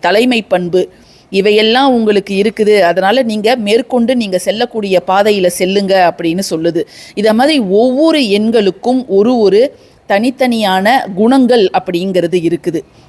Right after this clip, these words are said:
இதுல ரொம்ப ரொம்ப சக்தி வாய்ந்த ஒரு எண் அமைப்பு என்ன அப்படின்னு பார்த்தீங்கன்னா எட்டு எட்டு எட்டு. அப்படி என்ன இந்த எண்கள்ல இருக்குது அப்படின்னா அந்த எண்களிலேயே மிகவும் சக்தி வாய்ந்த ஒரு எண் அப்படின்னு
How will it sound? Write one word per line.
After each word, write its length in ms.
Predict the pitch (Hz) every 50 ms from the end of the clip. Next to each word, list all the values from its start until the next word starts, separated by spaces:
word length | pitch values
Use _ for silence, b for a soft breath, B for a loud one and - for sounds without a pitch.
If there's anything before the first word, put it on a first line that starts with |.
| b b 185
இதுல 560 | 196 202 262 262 269 254 208 170 170 190 226 240 B B B B B -
ரொம்ப 540 | 170 175 185 202 208 220 240 254 285 294
ரொம்ப 480 | 294 277 262 262 262 262 285 285 269 -
சக்தி 440 | - - 196 - - _ - 247 240
வாய்ந்த 520 | 226 233 233 240 247 254 262 262 277 262
ஒரு 320 | 226 214 208 202 185 - -
எண் 300 | - 175 185 202 233 247
அமைப்பு 500 | - 196 190 190 196 202 - - 202 175
என்ன 360 | 170 175 175 190 202 202 202 -
அப்படின்னு 340 | 180 - - 175 175 190 190 185
பார்த்தீங்கன்னா 580 | 185 170 165 - 175 165 170 170 185 202 220 -
எட்டு 680 | 175 180 180 190 190 - - - 240 247 262 - -
எட்டு 440 | 170 175 165 - _ - 202 214 190
எட்டு. 380 | 165 180 151 - - 185 185 185 B B B B B B B B B B B B B
அப்படி 420 | - - 202 - - 277 269 269
என்ன 320 | 262 247 254 269 302 302 294
இந்த 320 | 269 233 220 202 208 196
எண்கள்ல 420 | 196 190 202 220 214 233 226 214 196 175 175
இருக்குது 460 | 202 214 - - 208 190 196 185 170
அப்படின்னா 600 | 165 - - 175 170 160 160 160 165 170 202 220 233 - B B B B B B B B B B B B
அந்த 260 | - 180 185 170 175
எண்களிலேயே 1120 | 170 165 185 202 240 277 277 302 302 285 269 247 226 220 220 214 220 247 247 220 - - -
மிகவும் 600 | 190 190 196 202 185 202 254 254 233 277 302 320
சக்தி 640 | 285 - - 226 - - _ _ _ - 277 269
வாய்ந்த 560 | 240 262 254 254 262 262 262 269 269 294 302 269
ஒரு 360 | 233 226 208 196 180 165 165
எண் 240 | 185 202 214 220 190
அப்படின்னு 360 | - 175 - - 180 180 180